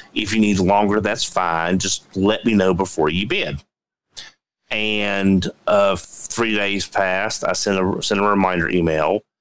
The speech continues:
Then another week, another four days passed, which made it a week out. So I sent another reminder email and a separate email saying, "Hey, if you need more time, that's fine. Let me know something." Well,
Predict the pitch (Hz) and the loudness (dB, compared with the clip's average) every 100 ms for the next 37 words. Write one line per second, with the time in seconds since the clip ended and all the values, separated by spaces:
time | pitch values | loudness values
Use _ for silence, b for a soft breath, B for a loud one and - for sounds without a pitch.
0 | _ _ _ - 104 98 98 110 95 117 | _ _ _ -4 -2 0 2 2 2 0
1 | 117 - 104 107 101 90 - 127 139 104 | -4 -2 0 2 0 -2 0 4 4 4
2 | 95 87 90 85 90 - - 101 95 85 | 0 -2 -2 -2 -2 -6 -4 0 2 2
3 | 82 135 139 82 85 95 - B B B | 0 -2 -4 -4 0 0 -2 B B B
4 | - - 95 92 - 101 90 - - 95 | -6 0 2 2 0 -2 -2 -6 -4 0
5 | 90 101 135 156 120 101 92 87 82 - | 2 2 2 2 4 4 2 2 -2 -2
6 | 87 87 90 98 101 92 87 - 208 220 | 0 0 2 0 0 -2 -2 -2 -2 -2
7 | 170 113 98 85 80 78 110 B B B | -4 0 0 0 0 0 -2 B B B
8 | B - 127 113 104 110 123 123 95 101 | B -6 -4 -2 -2 -2 -2 -4 -4 -4
9 | 98 90 80 85 - 117 117 107 90 - | -2 0 0 -2 -2 -2 -2 -2 -2 -2
10 | 127 127 123 120 120 _ _ _ _ _ | -2 0 0 -2 -6 _ _ _ _ _
11 | - 117 131 185 147 131 123 - 160 147 | 0 2 4 4 6 4 2 0 0 -2
12 | - 64 - - _ _ _ 104 120 127 | -4 -10 -12 -16 _ _ _ 2 2 0